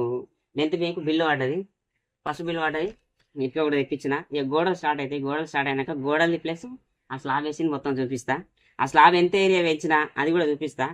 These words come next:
అంటే ఇంతవరకే పెంచుకోవచ్చా, ఇంకా ముందుకు పెంచుకోవచ్చా అనేది ఆ వీడియోలో చెప్తా.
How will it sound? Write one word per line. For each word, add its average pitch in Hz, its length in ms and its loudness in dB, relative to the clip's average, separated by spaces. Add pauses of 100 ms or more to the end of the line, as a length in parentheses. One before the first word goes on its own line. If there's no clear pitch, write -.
అంటే 143 220 0
ఇంతవరకే 180 520 4
పెంచుకోవచ్చా, 160 540 0
ఇంకా 143 160 -2
ముందుకు 147 260 0
పెంచుకోవచ్చా 139 600 -4 (340)
అనేది 160 360 0
ఆ 151 140 4
వీడియోలో 147 300 0
చెప్తా. 123 360 -4